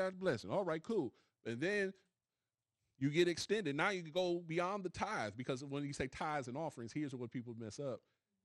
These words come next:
It ain't just, it, it's, the offering is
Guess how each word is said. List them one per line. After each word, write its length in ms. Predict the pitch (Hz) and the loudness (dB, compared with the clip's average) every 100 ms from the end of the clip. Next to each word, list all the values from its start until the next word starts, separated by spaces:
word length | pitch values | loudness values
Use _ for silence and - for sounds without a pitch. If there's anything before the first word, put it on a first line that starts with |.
| 123 | -2
It 100 | 135 | 2
ain't 240 | 151 151 | 2 2
just, 280 | 120 160 131 - _ _ | 0 0 0 -10 _ _
it, 160 | 139 127 | -4 -2
it's, 260 | 139 131 - _ _ _ | -2 -4 -8 _ _ _
the 80 | - | 0
offering 420 | 165 180 - 147 | 2 2 0 -2
is 280 | 139 127 107 | 0 0 -2